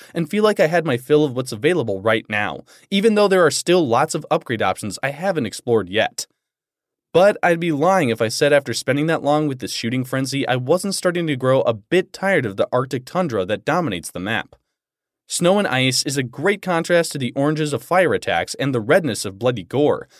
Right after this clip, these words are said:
but it lacks variety. I'd love a more jungle-style area or even something on the edge of a volcano to shake things up,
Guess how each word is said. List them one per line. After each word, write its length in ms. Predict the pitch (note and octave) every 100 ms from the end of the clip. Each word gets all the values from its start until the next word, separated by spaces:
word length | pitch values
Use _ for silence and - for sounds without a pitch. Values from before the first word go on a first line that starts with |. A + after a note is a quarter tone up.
| _
but 120 | - E3
it 80 |
lacks 320 | - D3+ F3 -
variety. 680 | A2 G#2 A#2 G2 D2+ - _ _ _ _ _ _ _ _
I'd 140 | D#3+ E3
love 160 | F#3
a 60 | F#3+
more 200 | E3 D#3+
jungle-style 680 | B2 B2 C3 C3 C3+ B2 A2
area 380 | F3 F3+ G2 F2+ -
or 80 | C#3+
even 260 | F#3+ G3
something 380 | F3+ F#3 F#3 F#3
on 60 | D3+
the 120 | -
edge 240 | C#3 D#3+ D#3
of 100 | C3
a 80 |
volcano 600 | A#2+ B2+ B2+ - F#3+ B2 F#2
to 80 |
shake 260 | F2+ D#3 D3
things 240 | A2 F#2+
up, 300 | C3 B2 -